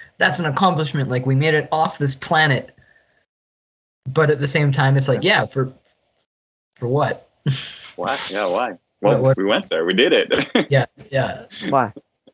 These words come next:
Speaker 1: I think that's,
Speaker 2: Why?
Speaker 1: that's
Speaker 2: Why?
Speaker 1: always our, our ability to go, "But what's next?"
Speaker 2: Yeah.
Speaker 3: You know what would be better?
Speaker 2: Oh,
Speaker 3: If you
Speaker 2: yeah.
Speaker 3: went to the moon with cheese. You know, like, everyone's trying to, like, better up there. You know, like, what would make this hamburger better? Cheese. What would make this hamburger better? Pickles. You know, like, it's always the one up,
Speaker 1: <laughs>
Speaker 3: right?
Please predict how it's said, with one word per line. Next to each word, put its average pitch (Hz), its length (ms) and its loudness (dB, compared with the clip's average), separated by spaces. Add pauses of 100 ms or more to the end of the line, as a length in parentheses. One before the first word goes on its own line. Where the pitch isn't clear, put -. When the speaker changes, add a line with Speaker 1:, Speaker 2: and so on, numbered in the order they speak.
(600)
Speaker 1:
I 131 100 0
think 156 200 0
that's, 143 220 2
Speaker 2:
Why? - 80 -4
Speaker 1:
that's 107 200 0
Speaker 2:
Why? 143 60 2
Speaker 1:
always 143 400 0 (220)
our, 127 340 2
our 120 200 2
ability 131 380 2
to 135 100 0
go, 131 180 4
"But 147 160 2
what's 143 220 2
next?" - 440 0 (1900)
Speaker 2:
Yeah. 180 240 0
Speaker 3:
You 202 80 2
know 233 80 6
what 240 100 6
would 202 60 0
be 226 80 4
better? 190 460 2 (340)
Speaker 2:
Oh, 185 60 -2
Speaker 3:
If 175 80 0
you 202 60 2
Speaker 2:
yeah. 185 40 2
Speaker 3:
went 190 140 0
to 190 80 -2
the 180 80 0
moon 175 200 2
with 156 160 0
cheese. 127 480 -2
You 160 80 0
know, 190 200 4
like, 202 160 2
everyone's 240 480 2
trying 202 220 2
to, 196 40 0
like, 180 200 0
better 175 280 4
up 156 180 0
there. 139 160 -2
You 165 60 0
know, 185 160 4
like, 190 160 0
what 233 140 4
would 233 100 2
make 226 200 2
this 214 140 0
hamburger 190 400 2
better? 151 340 0
Cheese. 156 420 0
What 196 140 2
would 220 120 2
make 208 140 2
this 196 160 0
hamburger 170 380 0
better? 147 120 -2
Pickles. 180 460 0
You 185 80 0
know, 190 180 2
like, 185 220 0
it's 165 160 -4
always 190 220 2
the 175 100 2
one 156 220 0
up, 151 180 0
Speaker 1:
<laughs> - 40 -20
Speaker 3:
right? 147 360 -2